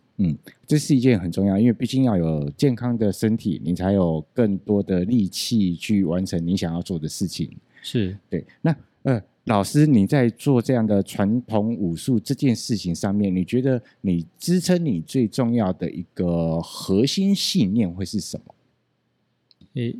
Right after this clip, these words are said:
Speaker 2: 第一个就是我刚刚讲的，就是武术的，
Speaker 1: 嗯。
Speaker 2: 传统武术的传承。我从练武这些年来，受到我师父、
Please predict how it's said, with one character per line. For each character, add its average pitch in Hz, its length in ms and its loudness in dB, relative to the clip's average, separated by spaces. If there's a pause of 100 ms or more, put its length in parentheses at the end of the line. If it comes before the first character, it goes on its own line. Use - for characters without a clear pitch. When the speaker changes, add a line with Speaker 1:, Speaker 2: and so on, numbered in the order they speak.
(120)
Speaker 2:
第 175 160 2
一 - 20 0
个 139 140 4
就 143 120 -2
是 160 120 0
我 117 120 4
刚 135 200 2
刚 143 100 2
讲 101 220 -2
的， 101 100 -4
就 131 180 0
是 131 120 2
武 107 180 -4
术 131 220 -2
的， 110 140 -2
Speaker 1:
嗯。 - 60 -6
Speaker 2:
传 123 320 -2
统 131 200 0
武 107 100 -2
术 131 180 -2
的 110 140 0
传 101 380 -4
承。 92 340 -8 (520)
我 127 280 2
从 147 580 2
练 160 320 4
武 107 120 -6
这 147 160 2
些 139 180 2
年 110 260 2
来， 95 400 -4
受 143 280 0
到 135 200 0
我 101 180 -2
师 127 340 0
父、 120 320 0